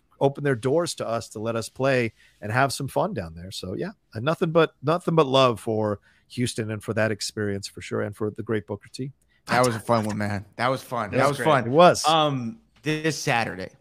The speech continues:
Speaker 2: Dan Murrell.
Speaker 1: Hmm.
Speaker 2: Was, was this the only answer? Was this the only option?
Speaker 1: <laughs>
Speaker 2: Right?
Speaker 3: I mean,
Speaker 2: I mean,
Speaker 3: it kinda sounds like it.
Speaker 2: uh, well, it, it does
Speaker 1: I
Speaker 2: sound like
Speaker 1: mean
Speaker 2: it, but 'cause, you know, when, when,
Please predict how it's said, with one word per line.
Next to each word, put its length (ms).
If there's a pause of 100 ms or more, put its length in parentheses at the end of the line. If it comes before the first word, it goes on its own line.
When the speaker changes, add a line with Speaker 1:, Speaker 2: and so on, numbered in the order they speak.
Speaker 2:
Dan 260
Murrell. 420
Speaker 1:
Hmm. 300
Speaker 2:
Was, 400
was 240
this 140
the 160
only 280
answer? 380
Was 180
this 120
the 140
only 260
option? 480
Speaker 1:
<laughs> 520
Speaker 2:
Right? 240
Speaker 3:
I 60
mean, 100
Speaker 2:
I 80
mean, 260
Speaker 3:
it 60
kinda 180
sounds 340
like 200
it. 140 (540)
Speaker 2:
uh, 80
well, 200
it, 200
it 100
does 160
Speaker 1:
I 100
Speaker 2:
sound 180
like 140
Speaker 1:
mean 100
Speaker 2:
it, 20
but 160 (440)
'cause, 140
you 80
know, 100
when, 220
when, 320